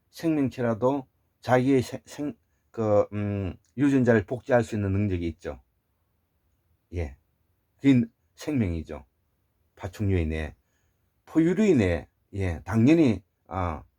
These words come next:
생식의 뇌를 포함하고요. 이 포유류의 뇌가, 아, 우리가, 아, 가장 대표적으로, 어, 감정마음이죠.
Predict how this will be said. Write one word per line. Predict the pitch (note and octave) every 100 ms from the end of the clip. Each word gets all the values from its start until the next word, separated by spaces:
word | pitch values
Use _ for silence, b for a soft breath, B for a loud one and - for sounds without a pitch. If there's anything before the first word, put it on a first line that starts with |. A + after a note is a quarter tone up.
| _
생식의 | - D3 B2+ C3 G#2+
뇌를 | G2 F#2+ F#2+
포함하고요. | - A#2+ G#2 G#2+ F2+ F2 G#2 - _ _ _ _ -
이 | D3+
포유류의 | - - D#3 E3 F#3 F#3 F3+ F3 B2 C#3+ C3+
뇌가, | A2+ A2+ A#2 A2+ A#2+ A#2 - _ _ _
아, | - F#2+ F#2 E2 D2+ -
우리가, | A2 A2+ G#2+ F#2+ D#2+ _ _ _
아, | F2 E2+ D#2 D#2+
가장 | - B2+ A#2
대표적으로, | G#2+ F2 B2 A#2+ A2 G#2+ G#2 F#2 _ _
어, | - F2
감정마음이죠. | - F#2+ G#2 B2 G#2+ G#2 E2+ - C#2+